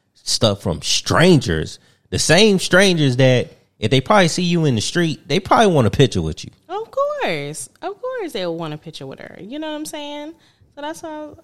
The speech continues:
Speaker 2: you know, you can't let that shit get to you. That's why I would turn my comments off. If I was a celebrity, my t-, my comments would be turned off. I don't give a fuck what y'all have to say to me.
Speaker 1: Are you taking pictures with people?
Speaker 2: I would take pictures with people.
Speaker 1: Even if they're the same person who,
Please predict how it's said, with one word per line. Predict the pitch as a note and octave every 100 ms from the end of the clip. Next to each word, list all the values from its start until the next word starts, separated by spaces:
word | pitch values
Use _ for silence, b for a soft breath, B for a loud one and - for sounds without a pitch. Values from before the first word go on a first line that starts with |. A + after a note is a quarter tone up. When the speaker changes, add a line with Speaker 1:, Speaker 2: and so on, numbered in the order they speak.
| -
Speaker 2:
you | - D4+
know, | C#4
you | C#4
can't | D4 D4
let | A3+ G#3+
that | G#3
shit | E3
get | F3 B3
to | -
you. | F#3+ F#3+
That's | F#3+ C4
why | G#3
I | F#3+
would | A3+ G3+
turn | G3
my | F#3 F#3
comments | - F3+ E3+ G#3+
off. | F#3 -
If | F#3+
I | C4+
was | E4 D4+
a |
celebrity, | C4+ C4 C#4 C#4+ C#4+ C#4+
my | G#3 F#3
t-, | - -
my | F#3
comments | F3 E3+ D3+ D3
would | D3+
be | C#3+
turned | C#3 -
off. | - -
I | F3+
don't | E3
give | D3
a | -
fuck |
what | B2 A#2
y'all | A2
have | B2+
to |
say | - -
to | -
me. | - _ _ _ _ _ _ _ _ _ E2+
Speaker 1:
Are | E2+
you | E2+
taking | F2 D#2+
pictures | - F#2 F2 F2+
with | F2+
people? | G2+ - - _ _ _ _ _ _
Speaker 2:
I | G#4+
would | C5
take | G#4+ A#3+
pictures | F3 D3+
with | D3+
people. | D3 D3 B3+ - _ - - -
Speaker 1:
Even | F2+ F2
if | F2+
they're | - E2+
the | E2+
same | - F2 F2
person | F#2+ E2 E2+
who, | F2